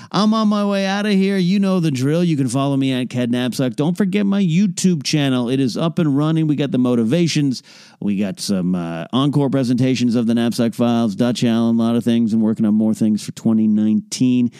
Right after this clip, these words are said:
Uh, the daily, uh, well, it's three times a week the motivations are up. But I do believe in twenty nineteen, the motivation videos will maybe go down to number two because I am soon gonna be launching the Motivations with Ken,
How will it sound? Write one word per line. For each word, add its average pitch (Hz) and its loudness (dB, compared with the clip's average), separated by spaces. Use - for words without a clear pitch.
Uh, 104 0
the 110 0
daily, 196 2
uh, 151 0
well, 151 2
it's - -8
three 220 0
times 202 2
a 151 2
week 147 0
the 135 0
motivations 113 0
are 104 -2
up. 107 -2
But 175 0
I 165 0
do 269 0
believe 160 2
in 147 0
twenty 185 0
nineteen, 180 0
the 147 -2
motivation 185 2
videos 170 2
will 151 2
maybe 160 2
go 151 2
down 147 2
to 123 -2
number 127 2
two 214 2
because 170 2
I 156 0
am 160 2
soon 254 0
gonna 196 2
be 160 2
launching 170 2
the 135 2
Motivations 143 2
with 107 0
Ken, 147 0